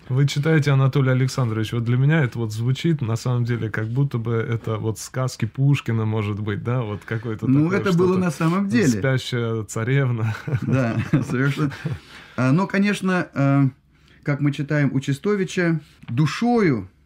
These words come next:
Speaker 2: заговора против, э, библейского общества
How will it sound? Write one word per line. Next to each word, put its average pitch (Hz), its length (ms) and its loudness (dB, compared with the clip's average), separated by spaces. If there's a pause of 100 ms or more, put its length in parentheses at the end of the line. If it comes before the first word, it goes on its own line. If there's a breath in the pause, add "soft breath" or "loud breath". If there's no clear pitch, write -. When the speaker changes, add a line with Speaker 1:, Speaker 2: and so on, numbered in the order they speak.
(120)
Speaker 2:
заговора 120 640 2
против, 110 680 -4
э, 101 160 -2
библейского 120 560 0
общества 180 640 -2